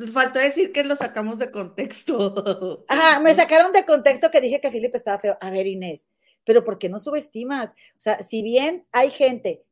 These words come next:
Speaker 2: que yo no te voy a negar que se apasiona y te diga,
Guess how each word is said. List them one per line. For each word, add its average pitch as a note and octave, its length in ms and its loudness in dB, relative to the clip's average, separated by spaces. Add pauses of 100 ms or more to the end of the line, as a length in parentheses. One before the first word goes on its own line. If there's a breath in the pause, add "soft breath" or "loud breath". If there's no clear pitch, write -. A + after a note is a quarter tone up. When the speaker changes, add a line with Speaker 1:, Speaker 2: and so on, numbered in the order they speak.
Speaker 2:
que G#3+ 120 0
yo G#3+ 120 2
no A3 120 -4
te C#4 80 0
voy A#3 160 4
a A#3+ 80 -2
negar F#3+ 420 -4
que G3 140 -6
se G3 180 -2
apasiona F#3 840 -4 (200)
y G#3+ 200 -8
te G#3+ 120 0
diga, F#3+ 320 -4